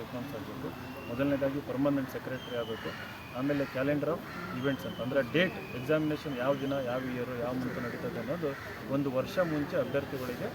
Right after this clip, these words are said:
ಕೊಡಬೇಕು. ಆ ಕೆಲಸ ಕೆ ಪಿ ಎಸ್ ಸಿ ಇದುವರೆಗೂ ಮಾಡಿಲ್ಲ. ಅದು ಭಾಳ ಇಂಪಾರ್ಟೆಂಟ್. ಸ್ಟೂಡೆಂಟ್ಸ್ಗೆ ಕ್ಲಾರಿಟಿ ಕೊಡ್ತದೆ, ಗೊಂದಲ ನಿವಾರಣೆ ಮಾಡ್ತದೆ, ಹಾಗೆ ಸ್ಟೂಡೆಂಟ್ಸಿಗೆ ಕಾನ್ಫಿಡೆಂಟ್ ಎಕ್ಸಾಮ್ ಪ್ರಿಪೇರ್ ಆಗ್ಬೇಕು. ಆಮೇಲೆ ಮೂರನೇದಾಗಿ ಕೆ ಪಿ ಎಸ್ ಸಿ ಮೆಂಬರ್ಸ್ ಅಪಾಯಿಂಟ್ಮೆಂಟ್ ಏನಿದೆ ಒಂದು ಹೈ ಲೆವೆಲ್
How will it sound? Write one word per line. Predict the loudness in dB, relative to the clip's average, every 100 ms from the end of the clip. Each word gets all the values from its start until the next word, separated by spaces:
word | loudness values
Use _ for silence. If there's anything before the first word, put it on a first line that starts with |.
| -6 -4 0
ಕೊಡಬೇಕು. | 2 0 -2 -6 -4
ಆ | -2
ಕೆಲಸ | -4 -4 -4
ಕೆ | -4 -2
ಪಿ | -2
ಎಸ್ | -2
ಸಿ | -2
ಇದುವರೆಗೂ | -2 -2 -2 -2
ಮಾಡಿಲ್ಲ. | -2 -2 -4 -6 -8 -8 -4
ಅದು | 0 6
ಭಾಳ | 6 6
ಇಂಪಾರ್ಟೆಂಟ್. | 4 2 2 -4 -6
ಸ್ಟೂಡೆಂಟ್ಸ್ಗೆ | -2 -2 -2 -2 -4 -2
ಕ್ಲಾರಿಟಿ | 0 0 -2 -4
ಕೊಡ್ತದೆ, | -4 -2 -2 -4 -8 -10 -8 -4
ಗೊಂದಲ | 2 4 6
ನಿವಾರಣೆ | 4 2 0 -2
ಮಾಡ್ತದೆ, | -2 -4 -4 -4 -6 -4
ಹಾಗೆ | -4 -4
ಸ್ಟೂಡೆಂಟ್ಸಿಗೆ | -2 0 0 0 2 2 2 -6 -6 2
ಕಾನ್ಫಿಡೆಂಟ್ | 2 2 0 2
ಎಕ್ಸಾಮ್ | 0 0 -2 -2
ಪ್ರಿಪೇರ್ | -4 -4
ಆಗ್ಬೇಕು. | -4 -6 -8 -10 -8 -10 -4 0
ಆಮೇಲೆ | 4 6 6 4
ಮೂರನೇದಾಗಿ | 4 4 4 4 2 -2 -2
ಕೆ | -4 0
ಪಿ | -2
ಎಸ್ | -2
ಸಿ | -2 0
ಮೆಂಬರ್ಸ್ | 0 0 -2 -6 -6
ಅಪಾಯಿಂಟ್ಮೆಂಟ್ | 0 0 2 0 0 -2
ಏನಿದೆ | -2 -2 0
ಒಂದು | 0 2
ಹೈ | 2
ಲೆವೆಲ್ | 2 2